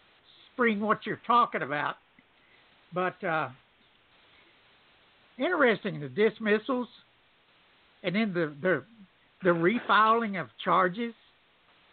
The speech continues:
And now there's a new thing, uh, the, the riot.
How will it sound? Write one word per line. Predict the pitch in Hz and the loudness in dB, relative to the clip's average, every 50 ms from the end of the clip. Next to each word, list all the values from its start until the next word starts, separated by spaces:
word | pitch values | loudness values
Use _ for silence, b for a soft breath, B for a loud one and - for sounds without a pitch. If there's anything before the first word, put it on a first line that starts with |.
| _ _ _ _ _ _ _ _ _ _ _ _ _ _ _ _ _ _ _ _ _ _ _ _ _ _ _ _ _ _ _ _ _ _ _ _ _ _ _ _ _ - | _ _ _ _ _ _ _ _ _ _ _ _ _ _ _ _ _ _ _ _ _ _ _ _ _ _ _ _ _ _ _ _ _ _ _ _ _ _ _ _ _ -10
And | 185 170 160 | -10 -8 -4
now | 160 185 202 196 185 165 143 - _ - | -2 0 0 0 0 -2 -4 -10 _ -4
there's | 170 175 165 139 | -2 -2 -2 -4
a | 147 127 123 | -6 -8 -6
new | 156 185 214 220 | -4 -2 -2 -2
thing, | 214 - 214 196 202 208 214 226 240 214 - _ _ - - 175 | -2 -2 -2 -2 -2 -2 -4 -6 -8 -10 -12 _ _ -10 -8 -8
uh, | 143 151 143 131 104 - - - | -6 -6 -6 -8 -10 -8 -2 0
the, | 185 175 151 151 185 - - - - | 0 2 2 -2 -4 -6 -8 -4 0
the | 185 | 0
riot. | 170 165 165 160 165 196 214 240 285 277 - | 2 4 4 4 4 6 4 4 2 0 -2